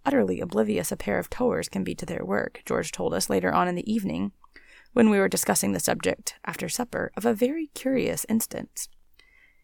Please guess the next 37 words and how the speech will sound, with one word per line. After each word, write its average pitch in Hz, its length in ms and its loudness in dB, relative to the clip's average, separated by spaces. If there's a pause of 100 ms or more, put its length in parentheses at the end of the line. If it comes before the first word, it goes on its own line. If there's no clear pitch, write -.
(440)
He 262 320 8
and 208 160 8
three 208 180 2
other 220 220 6
men, 196 300 2
so 185 160 2
he 170 120 0
said, 180 240 2
were 202 120 4
sculling 110 440 4
a - 60 0
very 185 260 6
heavily 220 380 2
laden 208 320 4
boat 175 240 0
up - 120 0
from 185 200 -2
Maidenhead 185 480 2
one 180 160 -2
evening, - 500 -6 (260)
and 185 120 -2
a - 20 -2
little 247 240 4
above 190 340 2
Cookham 185 400 -2
Lock 202 360 2
they - 80 2
noticed 185 320 0
a - 20 0
fellow 214 300 6
and 262 100 4
a 254 60 2
girl 185 320 -2
walking 202 340 2
along 254 220 6
the 277 80 0
towpath, - 500 -4